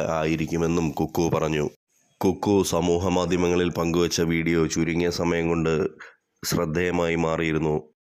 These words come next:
നിരവധി പേരാണ് ബാലയ്ക്കെതിരെ പ്രതികരണങ്ങളുമായി എത്തിയത്. കുക്കുവിൻ്റെ വീഡിയോ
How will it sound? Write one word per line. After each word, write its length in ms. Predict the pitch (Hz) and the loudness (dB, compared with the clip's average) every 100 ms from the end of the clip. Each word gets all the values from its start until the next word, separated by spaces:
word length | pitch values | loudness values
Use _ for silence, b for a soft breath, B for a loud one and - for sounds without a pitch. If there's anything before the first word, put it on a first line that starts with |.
| _ | _
നിരവധി 460 | 87 87 85 87 85 | -4 -2 0 2 0
പേരാണ് 460 | 85 85 85 82 80 | 0 -2 0 0 0
ബാലയ്ക്കെതിരെ 720 | 76 76 78 80 85 82 82 80 | 0 0 0 -2 0 0 0 -2
പ്രതികരണങ്ങളുമായി 1000 | 78 80 80 80 82 80 80 82 80 80 - | -2 0 0 0 0 0 0 0 0 0 -2
എത്തിയത്. 520 | 78 82 80 76 73 - _ _ _ _ - | -2 0 0 0 0 -4 _ _ _ _ -6
കുക്കുവിൻ്റെ 540 | 92 87 101 98 95 95 | -4 0 0 2 2 2
വീഡിയോ 360 | 90 90 92 | 2 2 2